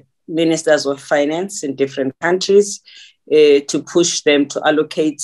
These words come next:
money, and also the services that women need so that they can have a robust life, like, you know,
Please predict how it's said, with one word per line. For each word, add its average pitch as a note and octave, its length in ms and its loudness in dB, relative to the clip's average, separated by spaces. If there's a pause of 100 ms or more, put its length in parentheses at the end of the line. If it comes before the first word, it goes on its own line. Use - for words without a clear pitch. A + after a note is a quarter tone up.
money, C#3+ 460 0 (380)
and F#3 180 2
also F#3+ 580 0
the E3 100 -6
services F3+ 640 -4
that D3 200 -4
women C#3+ 360 2
need C#3 260 0
so - 300 -4
that C3+ 240 -4
they C3 100 -4
can C3 240 -10
have C3 320 -2
a D#3+ 120 -2
robust C#3 460 0
life, G#2+ 360 -4
like, E3 320 0
you G3+ 100 0
know, F#3 140 -2